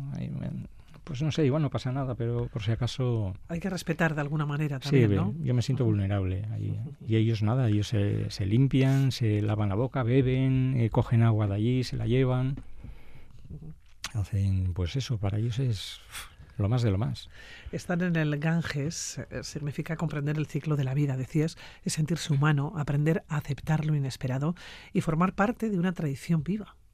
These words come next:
Speaker 1: Sí, sí, sí, es, es increíble cómo, bueno, otras religiones que también hay en la India también, eh, viven su religión y su devoción con, con tan, con,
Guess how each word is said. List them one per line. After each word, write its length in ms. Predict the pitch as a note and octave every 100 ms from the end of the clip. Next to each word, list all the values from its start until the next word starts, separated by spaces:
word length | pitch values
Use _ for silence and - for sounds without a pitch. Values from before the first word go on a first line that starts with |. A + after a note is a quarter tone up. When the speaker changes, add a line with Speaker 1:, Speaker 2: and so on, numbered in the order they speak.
| - - - - - - - - - - - - -
Speaker 1:
Sí, 260 | - D3 C3+ - - - - - - -
sí, 120 | - A#2+
sí, 240 | A#2 G#2
es, 300 | A2 - - - - - - - - - - - -
es 180 | - C#3
increíble 500 | D3+ C3 B2 B2+ C3+
cómo, 680 | - B2+ B2+ B2 A#2 A2 G2+ C#3
bueno, 200 | C3+ - - - - - - - - - -
otras 220 | D#3+ F3+
religiones 460 | D#3 D#3 C#3 D#3+ D#3+
que 60 | D3+
también 300 | B2+ C3+ C3+
hay 140 | B2+
en 80 | B2
la 80 | A#2+
India 260 | C3+ C3
también, 520 | B2+ A#2 C3 C#3+ B2 -
eh, 480 | D3+ A#2+ A2+ A2 G#2+
viven 440 | G#2+ C#3 B2 A2
su 440 | G2+ A#2+ A2+ G#2+ G#2+
religión 840 | A2 G2+ G2+ - B2 A#2+ A#2 A2+
y 40 | G#2
su 800 | A#2 G#2 G#2+ G#2 G2 G2 G2+ A2+ A#2 A#2
devoción 640 | G#2 G2+ G2 F#2+ - B2 C3
con, 360 | A2 G2+ F#2
con 260 | F2+ F2+ F2+
tan, 260 | A2+ A#2+ B2
con, 440 | F#2+ F#2 F#2+ F#2+